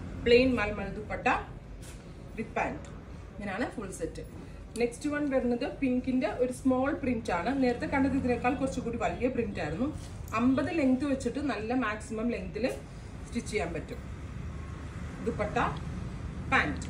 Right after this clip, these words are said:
ഇങ്ങനെ ഫുൾ സെറ്റ്. അടുത്തത് വരുന്നത്, ആ, ബാന്തിനിയുടെ തന്നെ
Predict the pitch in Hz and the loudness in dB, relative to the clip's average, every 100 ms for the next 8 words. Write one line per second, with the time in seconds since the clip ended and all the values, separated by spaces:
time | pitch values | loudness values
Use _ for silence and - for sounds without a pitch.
0 | - - 240 247 - 208 - - 175 170 | -6 -2 2 2 2 -4 -2 -4 -4 -8
1 | - - - - 214 247 285 311 285 247 | -8 -10 -10 -6 -4 -2 -2 -2 0 2
2 | 240 349 427 - - - - 233 233 226 | 2 0 -4 -8 -10 -10 0 4 6 6
3 | 240 233 247 262 269 311 285 226 254 381 | 4 4 4 2 2 0 2 2 0 -2